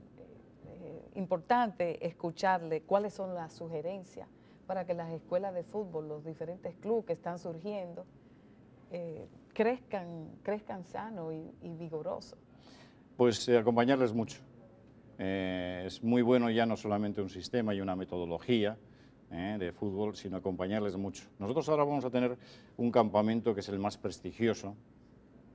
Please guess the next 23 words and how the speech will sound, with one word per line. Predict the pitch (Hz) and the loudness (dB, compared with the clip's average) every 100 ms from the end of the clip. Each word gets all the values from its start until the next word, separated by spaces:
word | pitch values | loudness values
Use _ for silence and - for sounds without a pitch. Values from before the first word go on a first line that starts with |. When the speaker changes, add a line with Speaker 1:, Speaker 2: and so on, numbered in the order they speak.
| - - | -20 -4
Speaker 2:
que | - | 2
hay | 98 101 | 4 4
en | 95 | 0
el | 95 | 0
mundo, | 131 104 69 73 | 2 0 -4 -10
es | 92 - | -8 -6
el | 95 | -2
Campus | 104 98 92 | 0 -2 -6
Experience. | 85 - - 113 78 69 73 - - - - - | -10 -4 4 4 2 -8 -12 -16 -20 -20 -20 -4
Lo | 92 | 2
vamos | 110 123 | 2 4
a | 123 | 4
desarrollar | 113 107 101 101 113 | 2 2 0 4 2
en | 104 | 2
la, | 95 78 - | -2 -4 -4
en | 92 87 | -2 -2
la | 87 85 85 82 | -4 -2 -2 -2
Carol | - 107 | 0 0
Morgan | 104 101 95 95 | 2 0 -2 -4
School | - 110 107 107 - - - | -4 -4 -4 -6 -16 -20 -8
las | 92 95 92 | 2 2 4
tres | 135 135 | 0 0
ul-, | 135 | -2